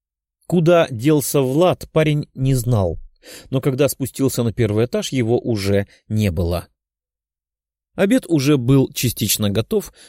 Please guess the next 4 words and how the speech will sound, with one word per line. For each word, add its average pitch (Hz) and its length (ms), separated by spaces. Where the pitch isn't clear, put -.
частично 175 520
надо 147 240
было 127 340
доготовить. 123 920